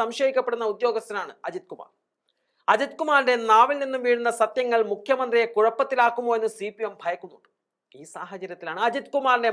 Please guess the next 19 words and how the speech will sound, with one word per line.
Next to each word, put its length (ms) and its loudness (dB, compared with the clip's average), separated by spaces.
മുഖ്യമന്ത്രി 420 0
പിണറായി 400 2
വിജയൻ 300 -2
സംരക്ഷിക്കുന്നതെന്ന് 720 0
പറയേണ്ടി 400 0
വരുന്നതിൽ 400 2
തെറ്റില്ല. 300 -16
പി 140 -8
വി 120 -6
അൻവറാണ് 360 2
അജിത് 240 -4
കുമാറിനെതിരെ 480 2
ശക്തമായ 480 0
ആരോപണവുമായി 720 2
ആദ്യം 260 -2
രംഗത്ത് 320 -6
വന്നത്. 180 -10
നിരവധി 420 6
തവണ 220 -2